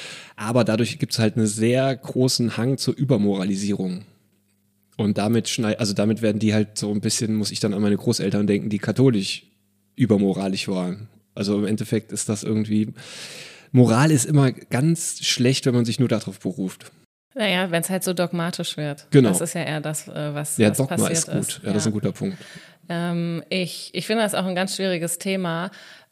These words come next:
Speaker 2: Und ich denke mir nur, dass es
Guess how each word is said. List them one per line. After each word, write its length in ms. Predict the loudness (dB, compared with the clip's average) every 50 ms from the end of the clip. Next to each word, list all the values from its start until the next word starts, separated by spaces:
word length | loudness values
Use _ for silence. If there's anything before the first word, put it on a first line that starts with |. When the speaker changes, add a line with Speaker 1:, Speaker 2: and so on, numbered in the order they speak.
| _ -2
Speaker 2:
Und 360 | 0 2 2 2 0 0 -2
ich 180 | -6 -8 -10 _ _ _ -2
denke 320 | 0 2 2 2 0 0 0
mir 160 | 0 2 2
nur, 540 | 2 2 2 2 4 4 4 2 0 -2 -4 -10 -20 -20 -20 -20 _ -6
dass 420 | -4 -2 -2 -2 -2 -2 -4 -4
es 460 | -4 -4 -2 -2 -2 -2 -4 -6 -8